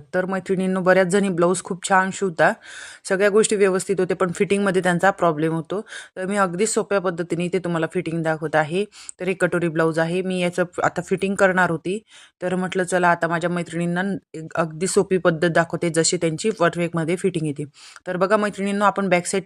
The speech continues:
कट करतो ते आपली परफेक्ट असते, ते या पद्धतीने लावून घ्यायचं आहे, त्याचा मध्ये काढून घ्यायचा आहे तुम्हाला. बघा इथे मी चॉकने अशी निशाणी केली या पद्धतीने. तर त्याच्यानंतर बघा आपल्याला पुढच्या साईड घ्यायची, आईची बाजू ती मध्ये टाकायची आणि, अ, हुकची पट्टी ती वरती करायची, ती मधोमध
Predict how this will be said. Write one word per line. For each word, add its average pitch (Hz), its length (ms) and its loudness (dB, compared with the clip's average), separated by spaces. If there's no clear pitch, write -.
कट 185 120 2
करतो 175 320 0
ते 180 120 2
आपली 180 320 2
परफेक्ट 180 340 -2
असते, 160 200 -2
ते 202 180 2
या 208 100 8
पद्धतीने 185 480 2
लावून 175 300 4
घ्यायचं 175 280 -2
आहे, 160 160 -2
त्याचा 170 240 -4
मध्ये 175 320 -2
काढून 160 320 0
घ्यायचा 170 300 -2
आहे 151 120 2
तुम्हाला. 156 320 -2
बघा 160 180 0
इथे 156 180 -2
मी 170 100 -2
चॉकने 170 400 -4
अशी 175 180 -6
निशाणी 170 300 -2
केली 165 280 -4
या 214 100 2
पद्धतीने. 139 480 -4
तर 180 60 -4
त्याच्यानंतर 196 560 0
बघा 180 240 2
आपल्याला 175 460 4
पुढच्या 196 300 -2
साईड 196 200 0
घ्यायची, 180 380 0
आईची 175 440 0
बाजू 196 260 4
ती 214 100 -2
मध्ये 196 220 0
टाकायची 180 380 0
आणि, 175 320 0
अ, 165 60 2
हुकची 170 300 -10
पट्टी 180 300 -4
ती 185 100 -6
वरती 170 280 0
करायची, 160 420 0
ती 190 140 -8
मधोमध 190 460 -2